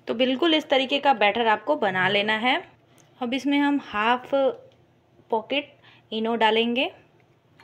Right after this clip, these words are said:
इनो डालने के बाद इसे अच्छे तरीके से मिक्स कर लीजिए। अब यहाँ पे हम दो से तीन कटोरियाँ ले लेंगे एक size की और इसी size का आपको bread cut करना है। तो हमने कटोरी के size का ही bread cut कर लिया है।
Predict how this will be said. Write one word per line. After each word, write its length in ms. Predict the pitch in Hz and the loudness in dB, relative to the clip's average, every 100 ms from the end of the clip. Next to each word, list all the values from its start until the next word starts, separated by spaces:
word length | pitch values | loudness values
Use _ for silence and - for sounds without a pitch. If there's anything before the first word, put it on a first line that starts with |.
| - | -8
इनो 260 | 226 269 | -4 0
डालने 300 | 277 240 220 | 4 4 2
के 100 | 220 | -2
बाद 160 | 214 214 | -2 -2
इसे 180 | 220 233 | -4 -6
अच्छे 300 | 247 - 302 | -8 -8 -6
तरीके 320 | 202 185 196 | -4 -2 -4
से 140 | 320 | -2
मिक्स 320 | 311 196 - | -2 -2 -6
कर 160 | - 214 | -6 -4
लीजिए। 380 | 220 208 262 349 - - _ - - _ - _ _ _ _ - - - | -4 -4 -6 -6 -10 -20 _ -20 -20 _ -20 _ _ _ _ -20 -20 -12
अब 100 | 220 | -2
यहाँ 200 | 240 247 | 0 2
पे 60 | 285 | 0
हम 160 | 302 294 | 0 2
दो 200 | 233 247 | 2 2
से 120 | 262 | 0
तीन 300 | - 240 254 | -2 -2 0
कटोरियाँ 560 | 247 226 202 202 220 | -4 -4 -4 -4 -2
ले 140 | 233 220 | 0 0
लेंगे 320 | 214 214 220 | -2 -4 -2
एक 220 | 214 208 | -2 -4
size 340 | - 202 220 - | -4 -4 -4 -8
की 220 | 277 285 | -8 -6
और 300 | 214 196 - | -2 -2 -4
इसी 200 | 247 294 | -10 -8
size 320 | 262 220 220 | -2 -2 -2
का 100 | - | -4
आपको 380 | 208 208 - 254 | -4 -4 -2 -4
bread 480 | 196 190 190 208 220 | -4 0 0 0 -2
cut 200 | 220 214 | -6 -6
करना 380 | - 208 214 214 | -6 -6 -4 -6
है। 420 | 220 269 - _ _ _ _ _ _ _ _ _ _ | -4 -4 -4 _ _ _ _ _ _ _ _ _ _
तो 80 | 254 | -6
हमने 220 | 247 269 | -4 -4
कटोरी 360 | 285 240 233 240 | -4 -2 -2 -2
के 100 | 269 | -4
size 340 | 269 233 233 | -2 -2 -2
का 80 | 262 | -4
ही 120 | 262 | -4
bread 340 | 226 214 226 220 | -2 0 0 -2
cut 200 | 220 220 | -6 -4
कर 160 | 240 | -6
लिया 260 | 226 226 226 | -2 -2 -2
है। 220 | 233 330 | -2 -6